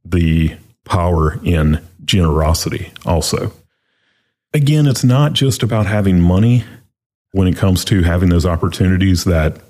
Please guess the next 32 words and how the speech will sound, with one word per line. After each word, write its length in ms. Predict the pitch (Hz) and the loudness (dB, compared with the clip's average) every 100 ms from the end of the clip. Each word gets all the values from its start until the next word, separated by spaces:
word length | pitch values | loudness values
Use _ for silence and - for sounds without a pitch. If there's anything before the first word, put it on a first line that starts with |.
| - | -8
magically 500 | 85 85 87 98 82 | -2 0 0 0 0
seem 220 | - 85 | 2 2
to 80 | 80 | 0
fall 300 | - 82 82 | 0 0 2
into 200 | 82 87 | 0 0
your 120 | 80 | 0
lap. 280 | 78 80 78 | 0 0 -2
It 80 | 76 | -2
is 100 | 73 | -2
about 220 | 78 76 | -2 -2
having 280 | 76 78 76 | -2 0 0
the 60 | |
right 200 | 78 73 | 0 -2
mindset. 640 | 73 73 71 - 76 - - _ _ _ _ - | -2 -2 -4 -4 -6 -6 -12 _ _ _ _ -2
And 80 | 87 | 0
that's 140 | 98 | 2
what 140 | 113 | 0
this 120 | 107 - | -2 -2
podcast 520 | 92 87 101 87 - | -4 -2 -2 -2 0
is 100 | 80 | -2
all 180 | 78 80 | 0 0
about, 280 | 73 71 | -2 -4
is 120 | 71 65 | -4 -4
about 220 | 73 71 | -4 -2
having 220 | 76 82 | 0 0
the 80 | 82 | 0
right 180 | 82 80 | 0 -2
mindset. 540 | 76 71 - - 71 - _ _ | -2 -2 -4 -6 -8 -14 _ _
And 280 | 87 80 80 | -2 0 0
I 100 | - | 0
really 380 | 78 78 95 95 | 0 0 0 0
want 440 | 80 80 80 82 | 2 2 0 -2